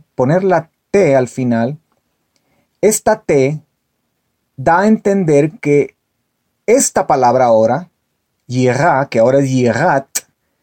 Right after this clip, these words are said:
está conectada al segundo sustantivo o a la palabra que está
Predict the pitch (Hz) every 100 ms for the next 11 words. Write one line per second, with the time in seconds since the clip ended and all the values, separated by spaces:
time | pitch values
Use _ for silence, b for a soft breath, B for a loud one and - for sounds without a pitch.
0 | _ _ 156 - - 190 214 - 214 190
1 | - 160 147 147 165 156 _ _ _ _
2 | _ _ _ 165 175 170 - - 147 135
3 | 311 330 226 156 - 131 120 - 113 151
4 | - 135 139 135 135 139 180 208 - 156
5 | - - 143 147 143